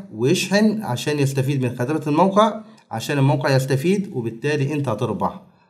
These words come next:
طيب، أنت دلوقتي هتسألني، هتقول لي: "طيب، لما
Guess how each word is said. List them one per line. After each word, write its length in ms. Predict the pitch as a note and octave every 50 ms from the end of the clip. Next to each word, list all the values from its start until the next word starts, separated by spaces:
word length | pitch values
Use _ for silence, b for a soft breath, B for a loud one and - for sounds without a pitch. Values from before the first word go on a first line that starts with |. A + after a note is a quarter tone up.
| b _
طيب، 240 | - C#3+ C3+ C3 C3+
أنت 160 | C#3+ E3+ D#3+
دلوقتي 340 | D3 C#3 C3+ D#3 D#3 C#3 C#3+
هتسألني، 440 | C3 C3 - C3+ D3 D3+ D3 C#3+ C3
هتقول 220 | - - C#3 D3
لي: 100 | C#3+ C3+
"طيب، 340 | C3 C3 C#3 C#3 C3+ C3 C3+
لما 560 | B2 C3 C3+ C#3 C3+ C3+ C3+ C3 C3 C3 C3+